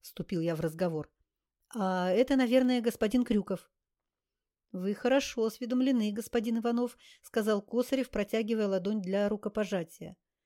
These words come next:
Я крепко пожал руки обоим прыгунам. "Как я понимаю, мы имеем дело с представителями спецслужб российского государства", продолжил Владислав,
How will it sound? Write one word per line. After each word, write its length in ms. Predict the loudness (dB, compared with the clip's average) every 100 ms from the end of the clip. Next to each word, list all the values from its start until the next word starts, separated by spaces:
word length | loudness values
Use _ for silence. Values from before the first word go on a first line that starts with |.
| _ _ _ -2
Я 180 | 0 0
крепко 400 | 2 0 0 -4
пожал 380 | -2 0 0
руки 320 | 0 -2 -4 -8 -14 -8
обоим 360 | -2 0 0
прыгунам. 540 | -2 -4 -2 -2 -2 -6 _ _ _ _ _ _ _ _ _ _ _ _
"Как 180 | -6 0
я 100 | 2
понимаю, 680 | 2 2 2 4 2 0 -4 _ _ _ -2
мы 320 | 4 6 6
имеем 320 | 4 2 0
дело 260 | 0 0 -2
с 80 |
представителями 840 | -4 -6 -4 -2 -2 -2 -2 0 -2
спецслужб 760 | -4 -6 -6 -6 -6 -6 -8 -6
российского 600 | -4 -2 -4 -4 -4 -4
государства", 720 | -4 -2 0 -2 -4 -16 -16 _ _ _ _
продолжил 480 | -8 -4 -2 -4 -4
Владислав, 640 | -8 -8 -8 -4 -2 -2